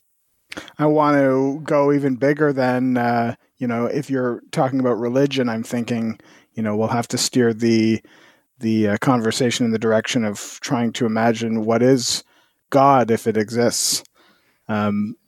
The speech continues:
but maybe we'll circle back to that. I, I wanna give some context. Uh, this is a long time making. You and I had made a first attempt at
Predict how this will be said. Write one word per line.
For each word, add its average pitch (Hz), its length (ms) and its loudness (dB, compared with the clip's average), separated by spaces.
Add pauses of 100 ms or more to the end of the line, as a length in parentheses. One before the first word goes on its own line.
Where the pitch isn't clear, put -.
(120)
but 123 120 -2
maybe 143 280 0
we'll 131 340 2
circle 143 320 2
back 135 320 0
to - 120 -2
that. 117 220 2
I, 131 200 2
I 175 80 0
wanna 190 240 2
give 165 260 0
some 156 220 0
context. 160 800 0
Uh, 139 160 4
this 180 240 0
is 165 100 -2
a 170 60 2
long 156 260 2
time 143 220 2
making. 139 400 2
You 143 120 4
and 139 120 4
I 135 100 2
had 127 260 -2
made 143 220 2
a 127 60 0
first 156 320 -2
attempt 135 360 -2
at 131 120 -2